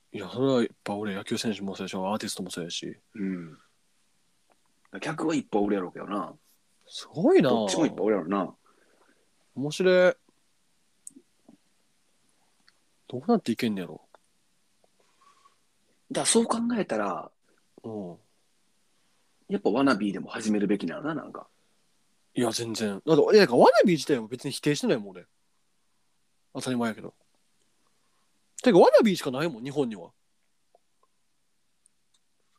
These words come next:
Speaker 2: 俺はワナビーひ-、否定派やけどな。
Speaker 1: うん。ダサいから？
Speaker 2: そう。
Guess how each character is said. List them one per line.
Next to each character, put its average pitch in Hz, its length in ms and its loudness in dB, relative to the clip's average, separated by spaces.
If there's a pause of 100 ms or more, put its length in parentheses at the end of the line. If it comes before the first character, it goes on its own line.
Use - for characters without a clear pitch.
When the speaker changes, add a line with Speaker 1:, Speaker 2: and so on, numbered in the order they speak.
Speaker 2:
俺 180 160 2
は 262 100 -2
ワ 220 120 0
ナ 165 120 0
ビ 95 160 0
ー - 20 -10
ひ-、 - 180 -16 (160)
否 - 140 -20
定 113 80 0
派 - 220 -4
や - 40 -16
け - 80 -16
ど - 100 -16
な。 160 200 -16 (1800)
Speaker 1:
う 180 420 -16
ん。 170 60 -20 (2750)
ダ - 100 -8
サ - 160 -4
い 110 60 -10
か - 100 -10
ら？ - 220 -8 (1120)
Speaker 2:
そ 113 160 0
う。 92 140 -4